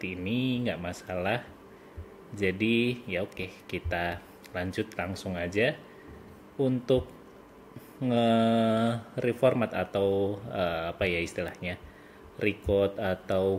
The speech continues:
clean up atau refactor, lebih <laughs> tepatnya refactor si repository, eh, maksudnya provider ini pakai si Riverpod Generator. Nah, sebenarnya karena kita case-nya sederhana banget, jadi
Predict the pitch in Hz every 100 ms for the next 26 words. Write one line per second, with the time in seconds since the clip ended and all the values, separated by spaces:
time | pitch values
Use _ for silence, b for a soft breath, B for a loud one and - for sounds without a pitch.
0 | - 110 101 101 - 95 92 87 - 87
1 | 87 87 90 - 98 98 - - - 92
2 | 107 - - - 151 104 107 101 123 -
3 | 104 101 104 104 95 - 98 - B B
4 | B B - - 104 101 98 98 98 95
5 | 95 101 95 98 - - 95 101 101 95
6 | 92 95 92 98 101 98 95 - 95 -
7 | 98 101 95 95 95 104 135 B B B
8 | B 104 95 - 101 98 - 98 92 -
9 | 87 98 90 87 85 - - - - -
10 | - - 98 101 107 123 131 117 117 113
11 | 113 110 117 110 110 117 107 - 113 101
12 | 98 98 98 98 - 104 98 98 101 95
13 | 90 92 - B B B B B 107 95
14 | 92 104 107 107 107